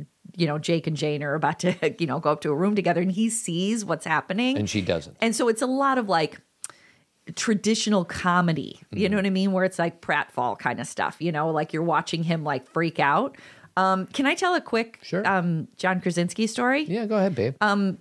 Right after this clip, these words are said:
Speaker 1: because I've probably told the Sunset Parenting Radio, but we may have a different audience here. Who knows? So one time when I was, it was when the girls were all little, I had three kids, and we all flew into, uh, Seattle Airport,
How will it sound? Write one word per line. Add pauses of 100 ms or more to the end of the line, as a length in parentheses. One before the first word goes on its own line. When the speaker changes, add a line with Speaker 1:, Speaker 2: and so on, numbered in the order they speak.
(160)
Speaker 1:
because
I've
probably
told
the
Sunset
Parenting
Radio,
but
we
may
have
a
different
audience
here.
Who
knows? (260)
So (300)
one
time
when
I
was,
it
was
when
the
girls
were
all
little,
I
had
three
kids, (320)
and
we
all
flew
into,
uh,
Seattle
Airport,